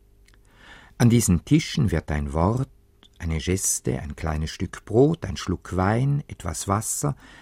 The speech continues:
eine Kerzenflamme, eine Blume, eine Nase voll Weihrauch, ein Moment Stille ausgeteilt.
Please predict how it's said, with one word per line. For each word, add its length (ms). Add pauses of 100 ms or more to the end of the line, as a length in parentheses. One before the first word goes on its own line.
eine 180
Kerzenflamme, 1000
eine 220
Blume, 560 (400)
eine 220
Nase 380
voll 260
Weihrauch, 720 (320)
ein 160
Moment 340
Stille 480
ausgeteilt. 1000